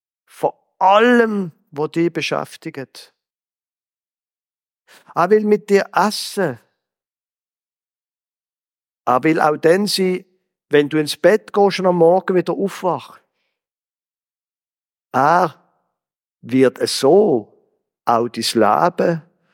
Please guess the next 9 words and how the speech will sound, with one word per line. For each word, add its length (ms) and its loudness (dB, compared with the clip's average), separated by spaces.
zum 320 -6
Guten 440 0
prägen. 540 -2
Siehe, 680 2
ich 160 0
stehe 320 4
vor 240 2
der 160 -2
Tür 560 0